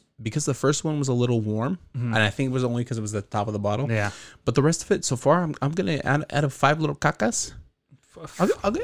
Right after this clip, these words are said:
Speaker 1: I'll give it four cacas.
Speaker 2: Four cacas out of five?
Speaker 1: Four cacas out of five, bro.
Speaker 2: Um, I'm gonna do it as a three out of five. Just 'cause it's, it's a little heavy, but I, I think the warm part wasn't too bad.
Speaker 1: It was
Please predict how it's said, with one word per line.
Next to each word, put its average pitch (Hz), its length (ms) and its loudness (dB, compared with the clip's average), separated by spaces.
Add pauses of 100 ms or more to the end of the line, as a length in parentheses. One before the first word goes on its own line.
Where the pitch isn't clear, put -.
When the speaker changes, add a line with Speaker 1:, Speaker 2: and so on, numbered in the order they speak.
Speaker 1:
I'll 151 60 2
give 214 140 2
it 165 80 0
four 120 220 -2
cacas. - 560 0
Speaker 2:
Four 131 180 4
cacas 123 380 0
out 117 100 0
of 113 60 -4
five? 143 420 -4
Speaker 1:
Four 131 220 -4
cacas 156 360 0
out 117 100 4
of 117 60 -2
five, 107 360 2
bro. 95 140 2
Speaker 2:
Um, 127 440 4
I'm 247 240 2
gonna 262 180 2
do 220 300 6
it 214 120 4
as 170 460 -2
a 147 540 4 (100)
three 185 260 6
out 135 160 8
of 117 100 2
five. 120 440 6 (1120)
Just - 180 4
'cause 208 200 8
it's, - 260 4
it's 156 200 4
a 160 80 8
little 190 360 10
heavy, 190 340 4
but 175 200 4
I, 139 100 4 (180)
I 139 40 4
think 196 240 0
the 165 100 6
warm 127 460 6
part - 260 0
wasn't 143 280 0
too - 140 -6
bad. 156 420 4 (360)
Speaker 1:
It 135 80 -2
was 135 60 0